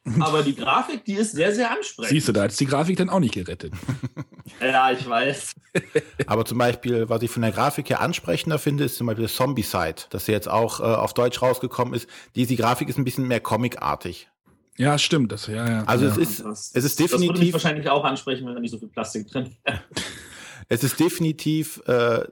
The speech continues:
Speaker 3: der Stil des, des Designers. Ich glaube, dadurch würde er auch immer wieder erkennbar sein. Wie gesagt,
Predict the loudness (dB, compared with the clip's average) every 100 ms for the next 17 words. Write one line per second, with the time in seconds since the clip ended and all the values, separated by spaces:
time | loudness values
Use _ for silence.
0 | _ _ -2 0 0 0 2 4 4 0
1 | -6 -6 -10 -10 -6 -2 2 2 2 -2
2 | -4 -12 -16 _ _ _ _ -8 0 2
3 | 4 2 4 2 -2 -2 -2 0 0 0
4 | -2 0 -2 -2 -2 -2 0 2 0 0
5 | -2 -2